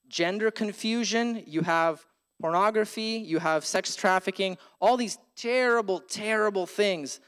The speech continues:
that are going on in the world as a result of humans taking this very important part of how God created us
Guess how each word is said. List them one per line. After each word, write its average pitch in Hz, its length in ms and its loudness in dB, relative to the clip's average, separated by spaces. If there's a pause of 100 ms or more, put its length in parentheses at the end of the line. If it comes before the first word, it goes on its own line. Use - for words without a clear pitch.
(100)
that 170 80 -2
are 175 60 0
going 202 300 4
on 202 120 4
in 208 60 0
the 208 80 2
world 175 320 2
as 165 160 -2
a 156 60 -6
result 165 340 -2
of 156 80 -12
humans 196 680 -4
taking 185 360 -2
this - 180 -6
very 165 320 0
important 196 380 -2
part 185 200 2
of 170 80 0
how 175 220 0
God 185 240 0
created 175 480 -2
us 123 440 -8